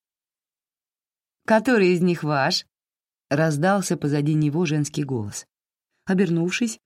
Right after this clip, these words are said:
он увидел привлекательную брюнетку с пустой коляской. Та, неуклюже двигаясь из-за огромного беременного живота, опустилась на деревянную табуретку и потёрла крестец. "Мальчик в красной футболке с пожарным Сэмом",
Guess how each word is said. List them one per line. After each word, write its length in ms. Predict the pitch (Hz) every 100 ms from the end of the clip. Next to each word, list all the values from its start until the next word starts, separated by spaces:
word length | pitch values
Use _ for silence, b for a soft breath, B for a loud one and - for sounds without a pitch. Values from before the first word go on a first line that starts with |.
| _ _ -
он 180 | 240 262
увидел 320 | 214 214 220
привлекательную 840 | 202 170 165 160 185 202 190 175
брюнетку 720 | 139 143 135 139 175 - 214 - -
с 100 | -
пустой 400 | 185 - - 147
коляской. 640 | 143 113 110 - - - _ _ _ _ _ _ _ _ _ _ _ -
Та, 320 | 175 202 190 -
неуклюже 760 | 180 175 170 151 165 143 113
двигаясь 600 | 117 127 170 123 117 117 -
из-за 360 | 139 117 131
огромного 560 | 123 131 160 139 117 120
беременного 600 | 120 143 143 123 113 113
живота, 520 | 120 123 127 190 165 _ _ _
опустилась 720 | - 165 175 - 202 156 117
на 100 | 135
деревянную 640 | 131 139 143 147 131 120 120
табуретку 640 | 143 147 185 190 - 110 - _ -
и 220 | 165 -
потёрла 540 | 165 151 160 139 127
крестец. 640 | - 123 - - - - - _ _ _ _ _ _ _ _ _ _ _ -
"Мальчик 600 | 214 240 196 147 139 -
в 100 | -
красной 460 | 170 160 151 151
футболке 760 | 147 151 151 196 180 156 131 -
с 80 |
пожарным 560 | - - 151 156 147 147
Сэмом", 460 | - 151 107 101